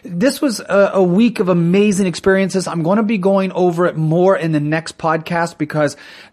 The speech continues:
during the time that I was in Western China, I was meeting with,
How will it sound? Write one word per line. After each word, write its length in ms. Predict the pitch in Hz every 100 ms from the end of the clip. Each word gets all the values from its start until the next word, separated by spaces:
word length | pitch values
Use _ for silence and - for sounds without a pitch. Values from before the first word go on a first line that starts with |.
| 131 135 - 156
during 300 | 139 180 202
the 60 | 185
time 440 | 185 175 180 185
that 80 | 156
I 100 | 143
was 220 | 131 131 -
in 240 | 165 180 180
Western 340 | 165 - 156
China, 320 | 165 156 156
I 60 | 147
was 180 | 139 127
meeting 460 | 147 160 160 147
with, 260 | 135 131